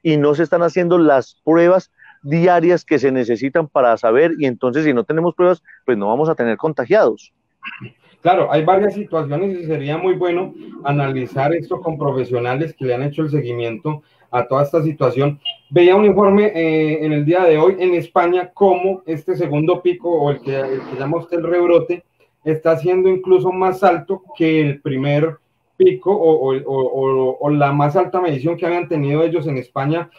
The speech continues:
Speaker 2: en el mes de abril. Ahorita están las cifras mucho más elevadas y, lo, y bien lo dijo usted, en Europa están volviendo a,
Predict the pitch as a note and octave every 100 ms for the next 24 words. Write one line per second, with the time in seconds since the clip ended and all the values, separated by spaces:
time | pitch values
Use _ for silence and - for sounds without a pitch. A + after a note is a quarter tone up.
0 | _ D3+ D3+ D3 D3 D3+ C#3 D#3+ E3 F3+
1 | G3 C3 - _ _ _ _ B2 C3 C#3
2 | F3 - F3+ F3+ F3 F3 E3+ F3 F#3 F#3
3 | F3+ F#3 F3 E3 F3 F3 D3+ D3 B2+ -
4 | _ - D3+ C#3+ D#3 C#3+ C#3 D3 E3 F3+
5 | - F3+ B2+ B2 B2+ D3+ D#3+ E3+ E3+ D#3
6 | D#3 D3+ E3 B2+ A2+ G2